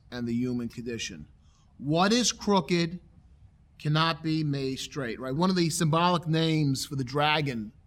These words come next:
in the Old Testament is the Leviathan, which means literally in Hebrew, the twisted one. And remember, John the Baptist came preaching, "Repent, make straight the way of the Lord." The devil takes and twists the straight paths.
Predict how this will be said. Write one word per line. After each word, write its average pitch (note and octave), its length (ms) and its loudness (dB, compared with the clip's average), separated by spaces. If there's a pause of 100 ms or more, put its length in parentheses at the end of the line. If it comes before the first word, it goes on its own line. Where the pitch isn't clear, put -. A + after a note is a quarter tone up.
(420)
in C3 80 -8
the C#3+ 100 0
Old D#3 220 0
Testament D3+ 520 -4
is C#3+ 200 -2
the C#3 100 -8
Leviathan, C#3+ 680 -4 (300)
which C#3+ 220 -8
means D#3+ 320 0
literally E3 380 2
in D3+ 80 0
Hebrew, C#3 420 0
the B2+ 120 -6
twisted D3 580 -8
one. D#2+ 280 -14 (720)
And C3+ 80 -8
remember, F3 240 2
John F3+ 380 2
the F#3 60 0
Baptist F3+ 600 0
came D#3+ 280 -4
preaching, E3+ 440 -4
"Repent, D3+ 760 -4 (720)
make F3 200 0
straight G#3+ 540 2
the G3+ 80 0
way F#3 240 2
of F3 80 0
the E3+ 60 0
Lord." F3+ 460 0 (500)
The C#3 60 -4
devil A3 460 2
takes F#3+ 600 -2
and D#3+ 240 -8
twists - 960 -4 (600)
the C3+ 80 -10
straight F3 380 -2
paths. C#3 680 -6